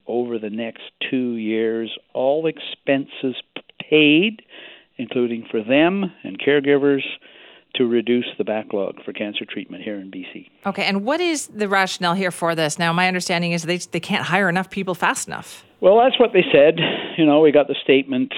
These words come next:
Speaker 1: uh, yesterday, uh, from Adrian Dix. Uh, so he said they pointed to three things. The first is, as you say, it's a shortage of staff. Uh, the second, a shortage of equipment,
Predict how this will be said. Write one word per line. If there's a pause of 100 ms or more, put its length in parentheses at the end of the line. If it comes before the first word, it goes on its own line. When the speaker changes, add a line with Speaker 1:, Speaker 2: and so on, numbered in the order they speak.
Speaker 1:
uh,
yesterday,
uh,
from
Adrian
Dix. (240)
Uh, (140)
so
he
said (220)
they
pointed
to
three
things. (540)
The
first
is,
as
you (120)
say, (420)
it's
a (160)
shortage (440)
of (340)
staff. (520)
Uh,
the
second, (600)
a
shortage
of
equipment,